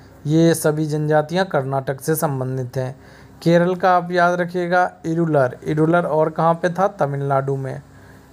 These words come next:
तो ये दोनों ही जगह पे जनजातियां हैं। बहुत सारी जनजातियां आपको ऐसी मिलेगी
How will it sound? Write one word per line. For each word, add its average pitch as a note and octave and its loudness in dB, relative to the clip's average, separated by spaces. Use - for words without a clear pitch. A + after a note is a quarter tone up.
तो E3 4
ये F3 6
दोनों E3+ 2
ही G3+ 2
जगह F3+ 2
पे F3 0
जनजातियां D#3+ 0
हैं। F#3+ -4
बहुत G3+ 0
सारी G#3+ 0
जनजातियां F#3 0
आपको F3+ 0
ऐसी D#3+ 0
मिलेगी D3+ 2